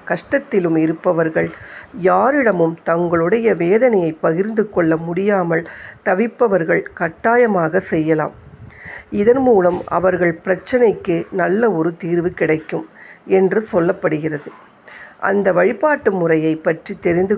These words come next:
கொள்ளலாம் வாங்க. இந்த வழிபாட்டை செவ்வாய்க்கிழமை அன்றுதான் செய்ய வேண்டும். செவ்வாய்க்கிழமை அன்று உங்கள் வீட்டில் அருகில் இருக்கும் ஆஞ்சநேயர் ஆலயத்தை தேர்வு செய்து கொள்ளுங்கள்.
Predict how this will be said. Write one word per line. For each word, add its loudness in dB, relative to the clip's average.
கொள்ளலாம் 0
வாங்க. 0
இந்த 2
வழிபாட்டை 0
செவ்வாய்க்கிழமை 2
அன்றுதான் 2
செய்ய 2
வேண்டும். -2
செவ்வாய்க்கிழமை 2
அன்று 0
உங்கள் 0
வீட்டில் -2
அருகில் 0
இருக்கும் -4
ஆஞ்சநேயர் 2
ஆலயத்தை 0
தேர்வு 4
செய்து 0
கொள்ளுங்கள். 0